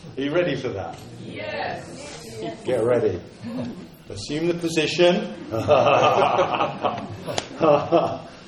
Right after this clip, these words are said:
Speaker 1: Guys, can you, uh, minister around and about? Where are you? You're my team. Is that the lead? That's it. Here they come.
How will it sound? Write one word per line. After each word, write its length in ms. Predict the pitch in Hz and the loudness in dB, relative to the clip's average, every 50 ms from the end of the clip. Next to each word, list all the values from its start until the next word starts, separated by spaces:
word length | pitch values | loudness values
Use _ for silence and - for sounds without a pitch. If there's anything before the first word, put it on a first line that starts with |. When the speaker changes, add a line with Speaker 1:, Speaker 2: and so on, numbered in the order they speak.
| - - - | -14 -6 0
Speaker 1:
Guys, 380 | 175 160 170 175 185 180 - - - | 2 4 6 6 4 4 2 -4 -6
can 180 | 165 165 165 | -6 -4 -4
you, 460 | 180 190 190 190 185 180 180 - - - - | -2 -2 2 4 4 4 4 2 -4 -6 -4
uh, 320 | 135 131 131 127 127 - - | -2 0 0 -2 -4 -6 -8
minister 520 | 147 143 160 156 151 143 - - - 143 139 | -8 -6 -4 -2 -4 -4 -4 -6 -2 0 2
around 540 | 147 139 120 117 139 139 143 143 135 131 | 2 2 0 0 -2 -4 -4 -6 -6 -8
and 80 | 120 107 | -10 -8
about? 340 | 104 107 123 127 143 - - | -4 -4 -4 -2 -4 -6 -6
Where 180 | 131 131 127 | -6 -6 -6
are 140 | 127 131 131 | -4 -6 -6
you? 260 | 131 139 151 156 160 160 - | -6 -6 -6 -8 -8 -10 -10
You're 120 | 117 113 | -10 -10
my 160 | 113 120 120 117 | -8 -8 -10 -10
team. 380 | - - 156 160 170 180 185 - - - 196 185 | -8 -4 -2 -2 -2 -2 -4 -6 -10 -14 -16 -14
Is 60 | - - | -12 -10
that 160 | 143 - 127 127 | -10 -10 -12 -12
the 80 | 139 143 | -14 -12
lead? 180 | 156 175 170 | -12 -14 -14
That's 240 | - - - - - | -16 -16 -14 -12 -10
it. 120 | 151 151 | -10 -10
Here 80 | - 117 | -10 -10
they 120 | 113 117 117 | -10 -10 -12
come. 200 | - - - | -12 -14 -14